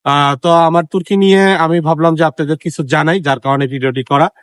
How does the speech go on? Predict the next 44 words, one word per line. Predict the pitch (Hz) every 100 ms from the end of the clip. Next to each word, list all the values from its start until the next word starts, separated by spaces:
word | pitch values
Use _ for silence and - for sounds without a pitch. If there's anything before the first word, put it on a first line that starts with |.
| _ _ _ -
তো | 165
সবাই, | 165 160 190 196
আহ, | 180 165 160
ইউরোপের | 156 170 175 175
বাইরে | 147 151 156
যদি | 160 160 160
চিন্তা | 165 156 147
করেন, | 151 190
তাহলে | 139 139
তুর্কিটাকে | 131 139 127 123 120 131
কিন্তু | 135 120
আপনারা, | 120 - 127 127 - - -
আহ, | 123 120
মাথায় | 117 117 135
নিতে | 127 131
পারেন। | 135 147 262
এই | 131 120
দেশটা | 127 - 123
খুবই | - 165 165
অসম্ভব | 156 - 170 160 160 -
সুন্দর | 135 127
একটা | 120 120
দেশ। | 123 160 - - - - -
আহ, | 120
যদি | 143 139
কখনো | 143 135 151
যদি | 151 147 147
এখানে | 147 147
যান, | 117 139 170 202 -
আমার | 123 131
কথা | - 120 151 165 _ _ _ -
সাথে | - 147 156 139
কিন্তু | 135 123
আপনাদের | 113 127 135 123
<laughs> | 113 156 135 135
মিলে | 147 147 131
যাবে | 131 123
এটা। | 117 143
আপনারা | 143 127 123
গেলেই | 110 113 135 151 151
বুঝতে | 127 - 123
পারবেন | 120 120
যে | 117
আসলে | 120 - 127